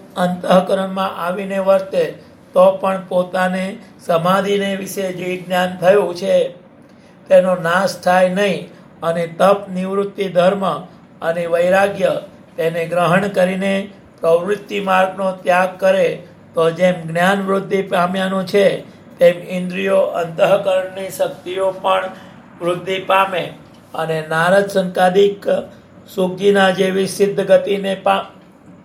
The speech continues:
પણ પામે. ઇતિ વચનામૃત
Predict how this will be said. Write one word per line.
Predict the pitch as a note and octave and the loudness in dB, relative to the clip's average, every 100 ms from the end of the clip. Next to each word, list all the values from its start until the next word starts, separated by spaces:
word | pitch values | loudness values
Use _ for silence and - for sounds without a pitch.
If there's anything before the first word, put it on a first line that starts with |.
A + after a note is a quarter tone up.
| - | -2
પણ | F#3+ F#3+ F3 | 0 0 0
પામે. | G3+ G3+ F#3 C#3+ B2+ - - - | 0 2 0 -4 -10 -20 -20 -14
ઇતિ | D#3+ E3+ G3+ G3+ | -10 -8 -2 2
વચનામૃત | F#3+ F3+ F#3 G3 F#3+ G3 G3 - | 2 2 0 -2 0 0 0 -4